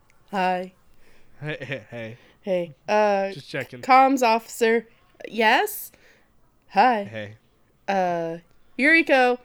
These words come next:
Speaker 1: if you, if you're gonna talk to me, you need to be telling me to do something, not just bothering me." Uh, he goes, "All right, let's launch." And she's like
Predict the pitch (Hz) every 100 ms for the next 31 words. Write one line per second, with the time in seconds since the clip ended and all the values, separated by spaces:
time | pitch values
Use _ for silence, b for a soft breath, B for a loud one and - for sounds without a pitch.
0 | b b b b - 196 - 190 _ -
1 | 170 175 - 180 208 202 208 196 196 185
2 | 180 170 170 165 165 170 175 180 170 165
3 | 160 147 151 156 - 151 151 151 147 -
4 | 175 165 160 151 160 156 151 147 147 147
5 | _ _ b b b b - 180 175 170
6 | 170 180 196 196 330 427 220 240 277 320
7 | 311 170 - 190 190 214 208 196 -